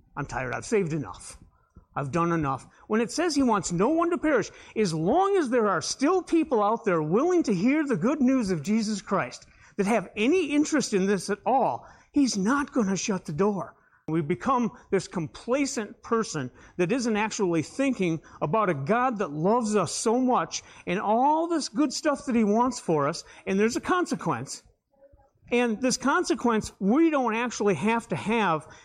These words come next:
because he took his child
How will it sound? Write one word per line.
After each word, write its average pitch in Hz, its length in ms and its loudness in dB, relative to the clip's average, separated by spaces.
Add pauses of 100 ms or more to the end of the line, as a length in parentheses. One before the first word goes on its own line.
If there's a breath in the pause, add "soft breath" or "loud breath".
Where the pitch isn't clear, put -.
because 202 560 0 (280 soft breath)
he 262 220 0
took - 360 -2
his 202 340 -2
child 170 720 -4